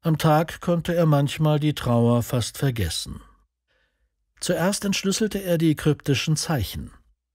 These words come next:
Dann schrieb er eine Software und benutzte dafür Codezeilen, die ihm die K I vorschlug.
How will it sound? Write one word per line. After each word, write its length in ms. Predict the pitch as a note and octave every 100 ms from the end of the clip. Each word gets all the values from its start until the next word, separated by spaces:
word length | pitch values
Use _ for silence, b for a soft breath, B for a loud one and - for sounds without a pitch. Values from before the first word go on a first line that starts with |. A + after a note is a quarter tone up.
| _
Dann 260 | D3+ D3+
schrieb 280 | D3 - C3+
er 100 | D3
eine 180 | D3 D#3+
Software 640 | - B2 G2+ - F#2+ C3+ A#2+ B B
und 180 | D#3 A#2+
benutzte 440 | A#2 B2 - A#2+
dafür 340 | A#2+ A#2+ C3
Codezeilen, 840 | B2 C#3+ C#3 - - C#3 C#3+ D3 C#3
die 200 | C#3 D3+
ihm 140 | C#3+
die 120 | D#3
K 200 | D#3 E3
I 200 | D#3 E3
vorschlug. 720 | G2 - E2+ - D2+ - -